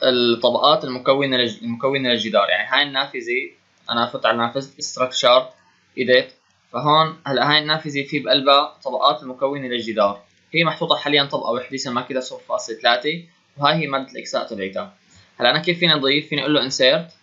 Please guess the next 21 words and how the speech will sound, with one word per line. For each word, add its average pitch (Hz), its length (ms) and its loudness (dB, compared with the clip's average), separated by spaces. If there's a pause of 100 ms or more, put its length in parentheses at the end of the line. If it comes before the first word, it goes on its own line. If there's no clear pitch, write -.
(300)
هيك 139 180 2
أضفت 147 320 0 (300)
طبقة 131 360 4
تانية، 117 320 0 (480)
insert 151 400 0
صارت 135 340 2
الطبقات. 120 500 -2 (440)
هلا 151 160 2
بيجي 160 180 -2
بعدل 147 300 0
على 123 120 2
هدول 123 220 0
الطبقات، 120 440 -4
بخلي 143 280 -4
مثلًا 135 380 -6
هاي 131 60 -2
صفر 135 220 -16
فاصلة 123 440 -2
واحد 120 300 2
اثنين 117 280 -6
خمسة، 143 440 -10